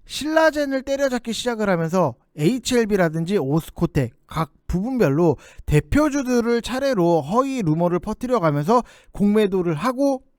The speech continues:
과거에 결국에는 바이오를 다 때려잡았던 부분이 있어요. 근데 또 보면은 루머는 신라젠만 진짜, 나머지 종목들에 대해서는 모두 가짜였어요. 그런데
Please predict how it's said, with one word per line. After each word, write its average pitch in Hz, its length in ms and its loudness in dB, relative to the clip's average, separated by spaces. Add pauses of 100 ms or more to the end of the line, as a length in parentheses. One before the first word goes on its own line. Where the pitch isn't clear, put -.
(160)
과거에 175 480 6
결국에는 262 600 4
바이오를 247 720 0
다 175 220 -4
때려잡았던 269 760 2
부분이 196 360 0
있어요. 139 420 2
근데 233 300 4 (500)
또 339 140 4
보면은 214 520 0 (220)
루머는 277 540 2
신라젠만 269 720 -2
진짜, 170 500 -2 (160)
나머지 254 500 6
종목들에 185 540 0
대해서는 160 560 0
모두 247 260 0
가짜였어요. 123 920 -2 (420)
그런데 240 560 4